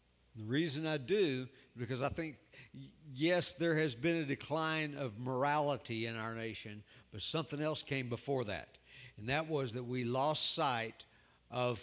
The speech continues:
what God raised us up to do. And, uh, you know, we, we were raised up to,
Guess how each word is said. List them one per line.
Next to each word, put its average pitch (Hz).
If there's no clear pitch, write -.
what 117
God 151
raised 135
us 123
up 123
to 113
do. 113
And, 143
uh, 131
you 151
know, 139
we, 147
we 143
were 135
raised 156
up 160
to, 139